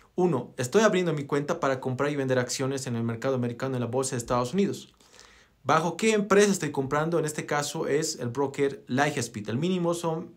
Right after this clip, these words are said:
diez mil dólares, lo ideal veinticinco mil dólares. Segundo, ¿cómo va a ser este proceso?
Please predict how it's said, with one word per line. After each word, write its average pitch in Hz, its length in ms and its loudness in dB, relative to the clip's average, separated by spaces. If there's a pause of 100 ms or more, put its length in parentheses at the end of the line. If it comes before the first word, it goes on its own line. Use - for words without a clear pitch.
diez 127 260 -2
mil 135 140 -2
dólares, 151 480 0 (160)
lo 120 120 -2
ideal 135 380 0
veinticinco 117 380 -6
mil 123 120 -2
dólares. 104 380 -6 (380)
Segundo, 160 520 0 (400)
¿cómo 240 280 6
va 185 120 8
a - 20 8
ser 180 140 4
este 160 180 0
proceso? 135 720 0